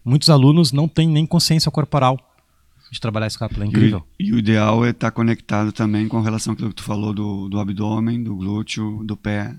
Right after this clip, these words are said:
Speaker 1: Isso, tudo junto, tudo junto.
Speaker 2: Pra transferir a potência.
Speaker 1: É como o supino é um exercício de empurrar, a gente não tem noção que as escápulas que ficam nas costas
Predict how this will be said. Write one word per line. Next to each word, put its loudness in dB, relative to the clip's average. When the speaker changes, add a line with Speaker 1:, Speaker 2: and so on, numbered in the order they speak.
Speaker 1:
Isso, -2
tudo 0
junto, -2
tudo -8
junto. -4
Speaker 2:
Pra -2
transferir -4
a -4
potência. -4
Speaker 1:
É -2
como 2
o 2
supino 2
é 4
um 4
exercício 2
de 0
empurrar, 2
a -4
gente -2
não 0
tem 0
noção 4
que 0
as 2
escápulas 0
que -12
ficam -6
nas -4
costas -2